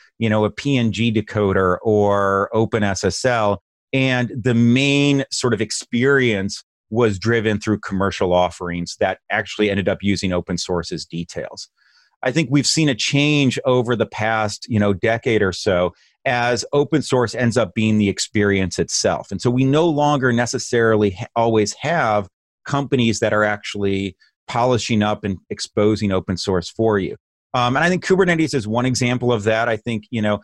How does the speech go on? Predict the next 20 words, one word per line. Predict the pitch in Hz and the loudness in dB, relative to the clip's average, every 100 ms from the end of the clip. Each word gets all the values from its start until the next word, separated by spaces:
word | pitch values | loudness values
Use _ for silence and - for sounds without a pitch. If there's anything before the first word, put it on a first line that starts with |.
| - 117 | -6 -2
a | |
lot | 117 117 131 | 0 2 0
of | - | 0
folks | 123 117 - | -2 -4 -6
will, | 104 120 123 127 127 _ 117 | -2 2 2 2 -2 _ -2
you | 113 | 2
know, | 107 107 | 2 2
use | 104 120 120 107 | 2 2 2 2
a, | 107 107 104 110 104 - | 2 2 2 -2 -2 -2
a, | |
a | 107 | 0
vendor | 107 110 113 107 | 0 2 2 2
like | 98 101 104 98 | 2 2 0 -4
V | 101 104 | -4 0
M | 104 104 | 0 0
ware | 101 101 98 - _ - | 2 2 0 -6 _ -4
as | 120 123 104 | -2 0 0
their | 117 | 0
introduction | 110 107 107 101 101 113 101 | 0 -2 0 0 -2 -2 0
into, | 107 107 107 101 | 0 2 2 2